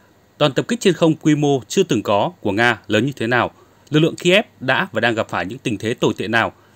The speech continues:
khi có những vùng đất tiếp tục bị mất đi? Và còn nhiều thông tin cập nhật khác. Đó sẽ là những thông tin nóng hổi mà video sau sẽ cập nhật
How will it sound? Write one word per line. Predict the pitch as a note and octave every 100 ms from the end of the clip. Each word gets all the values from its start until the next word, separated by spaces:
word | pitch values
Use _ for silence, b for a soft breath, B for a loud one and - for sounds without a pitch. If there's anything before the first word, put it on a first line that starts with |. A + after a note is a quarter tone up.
| -
khi | F3+
có | D#3
những | F#3 E3+
vùng | A#2+
đất | D3 F#3
tiếp | G#3+ G3+
tục | A#2+
bị | G#2
mất | B2+
đi? | C#3 C3+ b b b b
Và | -
còn | C3 C#3+
nhiều | C#3+ C3
thông | G#3
tin | F#3+ F3+
cập | A2+
nhật | F#2+ F#2
khác. | C#3+ F#3+ - _ B B _
Đó | B2 B2+
sẽ | D3 F3
là | B2+
những | B2+
thông | C#3+ B2
tin | C3+ B2
nóng | A2+
hổi | C#3+ C#3 F2+ - A2+
mà | A#2
video | A2 C#3+ D#3 D3
sau | - C#3+ C3+ -
sẽ | - A2+ -
cập | B2
nhật | A2+ G2+